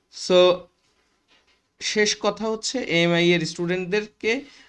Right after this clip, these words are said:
আমরা যেটা বলবো, সেটা হচ্ছে যারা ভর্তি হয়েছেন, তারা বসে থেকে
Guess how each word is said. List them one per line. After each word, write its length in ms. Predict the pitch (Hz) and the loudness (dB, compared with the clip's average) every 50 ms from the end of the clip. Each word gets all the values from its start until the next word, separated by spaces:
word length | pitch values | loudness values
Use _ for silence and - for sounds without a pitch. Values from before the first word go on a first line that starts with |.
| _ | _
আমরা 200 | - 147 151 151 | -4 -2 0 0
যেটা 200 | 147 151 151 160 | 0 -2 -4 -4
বলবো, 340 | 151 147 156 156 151 180 277 | -4 -2 -2 -2 -4 -4 -8
সেটা 240 | 285 - 151 - 160 | -12 -12 -12 -12 -12
হচ্ছে 220 | 160 160 - - 170 | -12 -12 -10 -10 -8
যারা 200 | 156 151 143 135 | -4 -4 -4 -4
ভর্তি 340 | 135 123 127 139 139 - 180 | -4 -6 -8 -10 -8 -6 -4
হয়েছেন, 340 | 170 170 175 175 175 208 196 | -2 -2 -2 -4 -6 -10 -10
তারা 200 | 190 156 147 143 | -6 -4 -4 -4
বসে 340 | 123 120 180 180 180 - 175 | -4 -4 -6 -6 -4 -6 -8
থেকে 300 | 175 180 175 175 185 | -6 -8 -6 -2 0